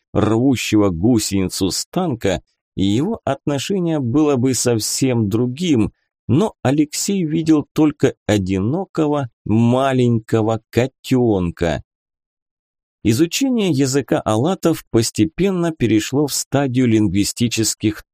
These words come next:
тонкостей. Алексей с удовольствием читал их поэзию и прозу, знакомясь с корпоративным сообществом,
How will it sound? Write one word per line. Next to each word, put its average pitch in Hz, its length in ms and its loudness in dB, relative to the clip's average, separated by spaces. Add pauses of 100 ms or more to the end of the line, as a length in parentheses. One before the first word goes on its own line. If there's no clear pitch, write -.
тонкостей. 107 840 -2 (320)
Алексей 95 480 -2
с - 120 -4
удовольствием 90 800 -2
читал 90 440 -4
их 82 120 -6 (100)
поэзию 85 600 -2
и - 120 -10
прозу, 123 580 -2 (280)
знакомясь 127 720 -2
с - 160 -6
корпоративным 110 960 0
сообществом, 135 880 -4